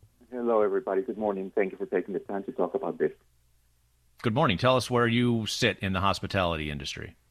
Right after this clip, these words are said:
Speaker 1: Yes, uh, I have a small business, a small sightseeing tour business based out of Fort Lauderdale, Florida. Been in operation for more than eighteen years. Obviously, my business has survived,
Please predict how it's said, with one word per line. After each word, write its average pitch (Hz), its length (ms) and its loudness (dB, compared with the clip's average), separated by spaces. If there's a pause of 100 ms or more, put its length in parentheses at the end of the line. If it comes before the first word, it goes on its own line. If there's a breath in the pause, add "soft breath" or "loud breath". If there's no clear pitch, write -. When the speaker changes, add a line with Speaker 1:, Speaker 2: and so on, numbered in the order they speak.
(360)
Speaker 1:
Yes, 117 220 12 (200)
uh, 120 380 10
I 131 240 6
have 147 160 -8
a 131 160 -2
small 131 280 4
business, 127 420 8 (100)
a 135 100 -12
small 131 280 4
sightseeing 117 460 2
tour 117 180 4
business 110 380 4 (120)
based 104 260 6 (140)
out 98 140 2
of 90 100 -4
Fort 101 180 2
Lauderdale, 95 400 2
Florida. 110 380 8 (520 soft breath)
Been 113 120 8
in 113 100 4
operation 107 540 6
for 101 140 6
more 107 180 2
than 104 140 0
eighteen 104 380 -2
years. 113 220 -2 (320)
Obviously, 113 600 2
my 98 140 -6
business 104 440 4
has 107 200 -4
survived, 104 540 6